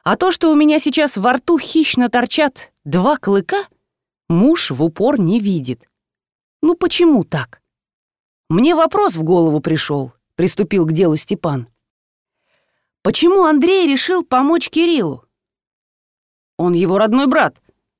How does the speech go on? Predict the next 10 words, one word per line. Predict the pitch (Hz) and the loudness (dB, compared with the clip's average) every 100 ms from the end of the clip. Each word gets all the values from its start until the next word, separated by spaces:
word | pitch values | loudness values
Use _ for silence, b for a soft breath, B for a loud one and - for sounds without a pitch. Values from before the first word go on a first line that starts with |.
| - | -4
нашёл | 165 - 165 | -2 -2 -2
подходящий | 156 165 175 156 143 170 | -4 -4 -2 -2 -2 -4
ответ | 160 180 196 | -4 -4 -2
Миша. | 180 139 - - _ _ _ _ _ _ _ _ _ _ _ _ | -2 -4 -10 -20 _ _ _ _ _ _ _ _ _ _ _ _
"Примерь | - 359 359 165 | 2 4 4 2
ситуацию | - 170 240 175 - 147 | -4 -2 -2 -2 -4 -2
на | 165 | -2
себя", | - 247 139 120 _ | -2 -4 -4 -8 _
попросил | 156 160 175 160 165 | -6 -4 -4 -4 -2
Дмитриев. | 165 127 - 120 _ | -2 -4 -8 -20 _